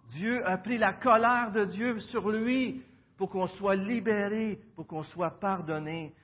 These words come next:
et pour qu'on puisse mettre nos priorités en ordre avec les siennes. La colère de... Le... la croix, c'est comme un rocher. Vous avez déjà vu ça dans un film ou ailleurs,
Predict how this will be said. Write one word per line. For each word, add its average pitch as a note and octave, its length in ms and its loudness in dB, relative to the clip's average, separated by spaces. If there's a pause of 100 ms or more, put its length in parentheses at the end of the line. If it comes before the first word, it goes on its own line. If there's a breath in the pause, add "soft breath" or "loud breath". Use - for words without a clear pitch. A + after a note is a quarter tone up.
(100)
et C3 100 -6
pour D#3+ 180 -8
qu'on D3 180 -2
puisse F#3+ 320 -8
mettre D#3+ 180 2
nos D3+ 140 2
priorités E3 600 2
en C3+ 260 -2
ordre D#3 240 -4
avec B2 280 -4
les A#2 140 -8
siennes. B2+ 480 -12 (460 soft breath)
La E3+ 120 2
colère G#3+ 460 0
de... F3 100 0
Le... D3+ 360 2 (180)
la D3+ 160 4
croix, B3 380 2
c'est F#3 140 -6
comme A3 300 2
un E3 180 6
rocher. G#3 640 2 (800 soft breath)
Vous E3+ 180 -2
avez A3 140 6
déjà A3+ 220 4
vu E3+ 100 2
ça B3+ 180 0
dans F3+ 260 2
un D3+ 140 2
film A3+ 280 -2
ou F3+ 80 4
ailleurs, F3+ 460 4